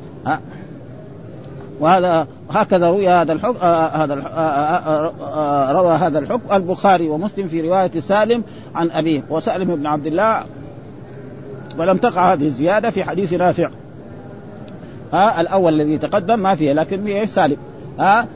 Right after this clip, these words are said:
سالم يعني أحد الفقهاء السبعة، أعلم من إيه؟ من نافع. ها؟ لأنه لما يعد الفقهاء السبعة في المدينة، يجي سالم وخارجة و-، وجماعة كذا، يعني،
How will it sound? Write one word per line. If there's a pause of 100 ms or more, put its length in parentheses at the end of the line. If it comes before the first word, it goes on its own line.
سالم
يعني
أحد
الفقهاء
السبعة، (360)
أعلم
من
إيه؟ (360)
من
نافع. (460)
ها؟ (160)
لأنه
لما
يعد
الفقهاء
السبعة
في
المدينة، (340)
يجي
سالم (340)
وخارجة (280)
و-، (160)
وجماعة
كذا، (340)
يعني،